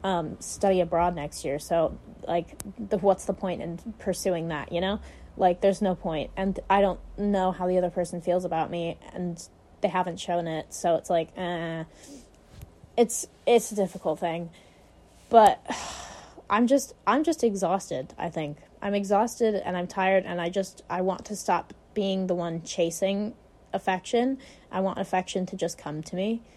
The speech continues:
'cause I'm tired of being the one who's constantly looking for affection, 'cause I've been looking for affection my entire life and not receiving it. Like, even with my parents, like, I just, I didn't get, I've never gotten any affection from them. Like, obviously, my re-, relationship with my parents is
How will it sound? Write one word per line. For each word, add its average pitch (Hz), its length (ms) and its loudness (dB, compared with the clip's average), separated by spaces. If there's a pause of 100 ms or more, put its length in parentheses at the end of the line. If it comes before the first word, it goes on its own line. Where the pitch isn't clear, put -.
(240)
'cause - 100 -12
I'm 196 120 2
tired 190 360 2
of 185 180 0 (240)
being 185 240 2
the 180 80 2
one 175 160 0
who's 175 180 -4
constantly 180 640 -6
looking 170 300 -4
for 156 120 -4
affection, 180 460 -4
'cause 202 140 -10
I've 196 180 0
been 202 180 2
looking 202 300 0
for 196 120 0
affection 185 420 -2
my 160 120 -4
entire 165 380 -2
life 160 260 0
and 160 140 -6
not 160 220 -6
receiving 175 440 -4
it. 240 160 0 (300)
Like, 180 160 -2
even 196 300 0
with 185 180 -2
my 156 120 -2
parents, 165 520 -6
like, 165 160 -2
I 180 80 0
just, 190 260 -4
I 185 100 0
didn't 190 260 -2
get, 170 180 0
I've 175 180 -2
never 190 240 0
gotten 170 220 -4
any 170 160 -4
affection 175 420 -6
from 160 160 -4
them. 175 280 -2 (280)
Like, 185 160 0
obviously, 254 300 6
my 202 300 2
re-, 196 100 0
relationship 196 520 0
with 180 100 -6
my 170 100 -4
parents 170 280 -8
is 170 100 -10